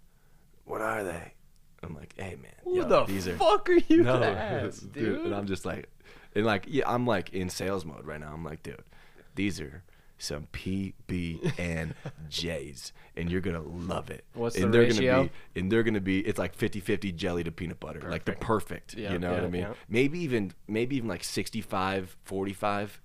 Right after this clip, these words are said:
Speaker 1: P B and J on top.
Speaker 2: Perfect.
Speaker 1: You know?
Speaker 2: Perfect.
Speaker 1: So I'm like, "Hey, man, these are pristine P B and Js. We just came from our office a couple blocks away. We just made them. They're in these Ziploc bags. It's great."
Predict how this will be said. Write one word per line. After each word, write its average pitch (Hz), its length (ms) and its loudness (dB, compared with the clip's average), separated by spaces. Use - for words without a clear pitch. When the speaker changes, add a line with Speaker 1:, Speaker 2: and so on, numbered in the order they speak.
Speaker 1:
P 107 160 -4
B 90 140 -6
and 85 100 -4
J 80 160 -4
on 76 140 -10
top. - 360 -8
Speaker 2:
Perfect. 104 420 -8
Speaker 1:
You 90 140 -2
know? 90 240 -2
Speaker 2:
Perfect. - 480 -10
Speaker 1:
So 92 120 -6
I'm 92 80 -4
like, 85 120 -6
"Hey, 92 100 -2
man, 85 160 -6
these 90 180 -2
are 82 60 -6
pristine 95 760 -6
P 98 140 0
B 92 140 -2
and 98 100 0
Js. 90 440 0
We 85 160 -6
just 87 200 -4
came 92 280 -2
from 82 340 -4
our 85 160 -4
office 87 380 -4
a - 20 -14
couple 87 220 -6
blocks 87 320 -4
away. 92 360 -2
We 85 200 -8
just 78 180 -8
made 90 300 -4
them. 92 240 -2
They're 85 140 -4
in 85 100 -4
these 85 200 -6
Ziploc 90 420 -4
bags. 90 480 -4
It's - 140 -12
great." 82 360 -8